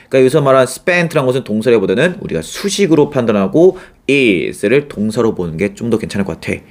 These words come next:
자, 그럼 시간인데 어떤 시간 봤더니 spent with their patients. 환자들과 보낸 시간이 worth a lot. 훨씬 더 가치가 있기 때문에 opportunity cost.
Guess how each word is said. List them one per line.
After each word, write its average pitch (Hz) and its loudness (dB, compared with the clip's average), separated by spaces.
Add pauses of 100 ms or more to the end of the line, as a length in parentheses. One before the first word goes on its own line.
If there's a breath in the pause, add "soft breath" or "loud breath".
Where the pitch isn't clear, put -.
(380 loud breath)
자, - -2
그럼 98 2
시간인데 165 2
어떤 110 2
시간 120 0
봤더니 95 -2
spent 170 -4
with 139 0
their 117 0
patients. 120 -4 (640 loud breath)
환자들과 220 2
보낸 127 -4
시간이 104 -6 (1000)
worth 107 0 (200)
a 107 2
lot. 104 0 (320)
훨씬 226 2
더 202 4
가치가 127 -2
있기 117 -4
때문에 113 -2 (920 loud breath)
opportunity 165 0
cost. 101 -4